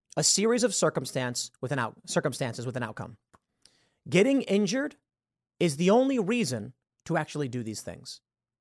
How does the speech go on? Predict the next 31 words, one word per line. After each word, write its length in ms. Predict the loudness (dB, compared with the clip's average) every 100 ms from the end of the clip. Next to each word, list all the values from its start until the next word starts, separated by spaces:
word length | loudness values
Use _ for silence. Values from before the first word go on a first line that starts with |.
| _ _ -4
Not 240 | 0 0
literally. 380 | 0 0 0 -2
What 120 | -2
I 60 | -2
mean 180 | -2 -2
is 320 | -4 -6 -10 _ _ _ _ _
the 140 | -2 -2
feeling 520 | 2 4 4 4 2
you 120 | 2
get 320 | 4 2 2
of 80 | -2
adrenaline 440 | -2 0 2 2 2
as 120 | 2
you 60 |
soar 380 | 0 2 2 2
through 180 | 0 -2
the 160 | 2 2
air, 120 | 4
launching 400 | 4 2 0 -2
on 100 | -4
a 60 |
ramp, 320 | -4 -6 -8 -14 _ _ _ _ _ _ _ _
it's 140 | -4 -2
because 520 | -2 -2 0 0 2
you 100 | 2
might, 600 | 2 2 0 0 -6 -16 _ _ _ _ _ _ _ -4
you 100 | -2
might 180 | -2
not 140 | -2 -4
make 180 | -6
it. 120 | -8